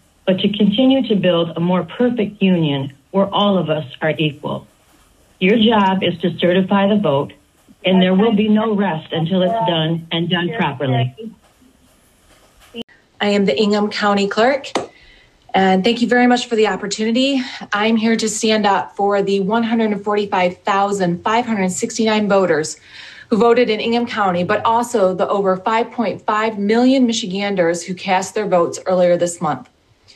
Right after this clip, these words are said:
Speaker 2: I'm here to tell you in no uncertain terms that you must certify the results of the November general election.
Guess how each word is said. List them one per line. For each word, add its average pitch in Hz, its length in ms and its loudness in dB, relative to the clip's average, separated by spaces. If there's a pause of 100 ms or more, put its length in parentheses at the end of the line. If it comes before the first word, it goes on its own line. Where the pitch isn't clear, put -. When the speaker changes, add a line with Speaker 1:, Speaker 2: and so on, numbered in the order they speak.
(420)
Speaker 2:
I'm 208 120 2
here 247 120 4
to 240 80 2
tell 247 220 2
you 254 220 4
in 202 220 -2
no 233 260 4
uncertain 214 460 -4
terms 254 500 -2
that 202 140 -2
you 196 100 0
must 190 340 0
certify 202 380 -2
the 185 100 -2
results 190 460 0
of 190 80 -4
the 185 80 -2
November 196 480 0
general 185 400 2
election. 160 540 -6